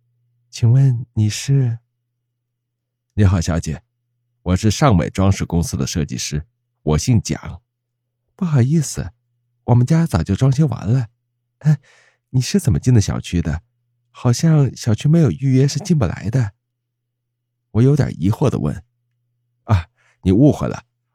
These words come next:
我是你隔壁这家的装修设计师，他们家还刚开始设计呢，我预约的。刚才保安还通话了，让我上来，可我上来按了半天门铃，就是没有人开。我打了户主手机也关机了。真奇怪，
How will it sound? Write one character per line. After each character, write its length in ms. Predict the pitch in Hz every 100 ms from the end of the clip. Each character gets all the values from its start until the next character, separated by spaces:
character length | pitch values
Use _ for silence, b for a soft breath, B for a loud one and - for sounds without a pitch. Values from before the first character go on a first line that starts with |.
| _ -
我 160 | 104
是 140 | 110 170
你 120 | 101
隔 240 | - 98
壁 160 | 104 139
这 160 | - 90
家 180 | 82
的 80 | 82
装 220 | 76 92
修 180 | 87 85
设 180 | 76 78
计 140 | 67
师， 260 | 64 - - _ _ _ _
他 140 | -
们 120 | 98 82
家 200 | 92 90
还 180 | -
刚 220 | 90 110 113
开 140 | 120
始 140 | -
设 260 | - 107 82
计 140 | -
呢， 120 | 55 - _ _ _
我 180 | 87 87
预 160 | 113 104
约 180 | 110 117
的。 200 | 80 - _ _ _ _
刚 140 | 110
才 140 | 104 85
保 140 | 78
安 180 | 80 80
还 100 | 80
通 220 | - 85
话 220 | 95 80
了， 120 | - _ -
让 160 | 90
我 80 | -
上 200 | - 80
来， 140 | 67 - _ _ _ _
可 140 | - 160
我 80 | 127
上 220 | 135 127
来 180 | 117 104
按 140 | 135
了 60 | 110
半 180 | 110
天 100 | 98
门 160 | 104 101
铃， 160 | 85 95
就 140 | 98
是 80 | 73
没 80 | 82
有 100 | 65
人 160 | 64
开。 300 | - 82 101 - _ _ _ _ -
我 100 | 110
打 160 | 87
了 80 | 85
户 180 | 104 107
主 120 | 82
手 200 | 95 69
机 120 | 64
也 100 | 87
关 220 | - 87 80
机 180 | 85
了。 180 | 107 98 _ _ _ _ _ _ _ -
真 140 | 135
奇 200 | 131 -
怪， 240 | - 62